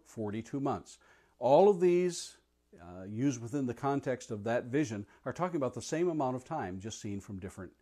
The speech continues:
uh, from angles. "They would not be completely given over, only for a shi-, short time, a time, times, and half a time, three and a half." Uh,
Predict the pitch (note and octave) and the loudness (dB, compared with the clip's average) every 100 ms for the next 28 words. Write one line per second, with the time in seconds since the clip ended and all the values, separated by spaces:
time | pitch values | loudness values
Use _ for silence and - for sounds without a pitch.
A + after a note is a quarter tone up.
0 | _ _ - E2+ E2 E2 E2+ _ _ _ | _ _ -20 -18 -16 -18 -20 _ _ _
1 | _ - G#2 G2+ F2+ - - _ _ _ | _ -12 -8 -6 -8 -16 -20 _ _ _
2 | _ _ _ - A2+ D3 D3 D3+ G#3+ A3 | _ _ _ -6 0 0 4 4 4 2
3 | G#3 G#3+ G3+ G#3 F3 D#3 D3+ D3+ G#3+ D3+ | -2 -4 0 0 0 0 2 2 0 0
4 | F#2 - D3 G3 A#3 B2+ A2+ D3+ - D3 | -6 -4 2 2 4 -2 -2 -8 -4 -4
5 | D3+ - F#3 - - - D3 - C#3+ F#2 | -4 -6 -8 -8 -12 -6 -6 -6 -8 -8
6 | - - G#2+ A#2+ E3+ F3 C3 B2+ C3+ C#3+ | -12 -6 -2 0 -2 -4 -2 0 -2 -4
7 | C#3+ A#2+ F3+ E3+ - G#2 - - _ _ | -8 -6 -6 -6 -8 -10 -12 -18 _ _
8 | _ _ - B2 B2+ A#2 E2 - _ _ | _ _ -4 -2 0 -2 -4 -8 _ _
9 | _ - F#2 | _ -14 -10